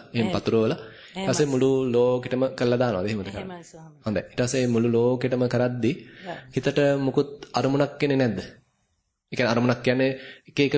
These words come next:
Speaker 1: එක එක කට්ටිය මතක් වෙන්නේ එහෙම නැද්ද? එක එක ඥාතීන් වෙන්න පුළුවන්. මං කියන්නේ කැමති කැමති අය මොකක්වත් අරමුණු වශයෙන් මතක් වෙන්නේ නැද්ද?
Speaker 2: සමහර දාට මතක්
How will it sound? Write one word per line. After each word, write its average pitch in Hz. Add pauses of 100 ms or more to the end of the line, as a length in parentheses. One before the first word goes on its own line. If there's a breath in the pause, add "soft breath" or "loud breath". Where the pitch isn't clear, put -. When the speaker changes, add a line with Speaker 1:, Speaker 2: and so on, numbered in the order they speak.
(320)
Speaker 1:
එක -
එක 139
කට්ටිය 147
මතක් 131
වෙන්නේ 135
එහෙම 135
නැද්ද? 110 (1040)
එක 113
එක 110 (260)
ඥාතීන් 110
වෙන්න 104
පුළුවන්. 101
මං 107
කියන්නේ 95 (180 loud breath)
කැමති 127
කැමති 135
අය 131
මොකක්වත් 127 (200)
අරමුණු 120
වශයෙන් 131
මතක් 120
වෙන්නේ 120
නැද්ද? 107 (1400)
Speaker 2:
සමහර 220 (300)
දාට 220
මතක් 220